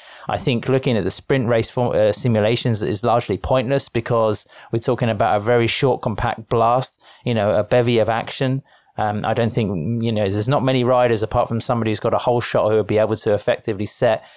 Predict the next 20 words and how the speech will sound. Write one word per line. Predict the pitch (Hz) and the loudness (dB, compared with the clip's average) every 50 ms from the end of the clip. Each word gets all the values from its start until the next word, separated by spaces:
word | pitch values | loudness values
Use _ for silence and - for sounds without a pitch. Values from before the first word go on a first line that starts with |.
| - - - | -20 -10 -4
lap | 117 120 120 113 - 117 | -2 -2 -2 -2 0 -2
after | 110 107 - 113 | -2 0 0 0
lap | 107 110 113 107 - - - | 0 0 0 -2 -4 -4 -4
without | 107 104 110 113 123 | -2 -2 -2 -2 -2
any | 117 113 110 | -2 -2 -4
kind | 107 - 120 110 110 | -4 -2 -2 -2 -2
of | 101 | -2
distraction | - 101 98 - - - 127 107 - - - - 120 113 113 117 | -4 -6 -6 -6 -4 -2 -2 -2 -4 -6 -8 -6 -6 -4 -4 -4
or, | 82 110 104 101 98 95 95 95 98 - - - - - - - - - | -2 -2 0 0 0 0 -2 -4 -4 -6 -12 -20 -20 -20 -20 -16 -8 -4
um, | - - 101 101 110 110 | -4 -2 -2 -2 -2 -2
lack | 113 104 - - | -4 -4 -4 -4
of | 110 92 | -6 -6
focus. | - - 123 123 123 - - 123 120 110 - - - - _ - _ _ | -2 0 0 2 2 2 0 0 0 -2 -4 -10 -16 -18 _ -20 _ _
So | - - - 104 104 | -18 -10 -4 -2 -2
it's, | 104 101 - - - - | 0 -2 -4 -8 -6 -2
um, | 107 104 104 101 98 101 104 101 101 101 101 101 101 107 104 - - - _ _ _ _ _ _ _ _ | 0 0 2 2 2 2 2 2 2 0 -2 -4 -4 -6 -8 -8 -10 -16 _ _ _ _ _ _ _ _
yeah, | - 143 160 151 101 | -2 0 0 2 0
it's, | 98 110 110 - - - - | 0 -2 -4 -6 -10 -10 -6
it's | - - 127 - | -6 -6 -6 -4
curious. | - - 139 104 92 101 - - | -2 0 0 2 0 -2 -4 -10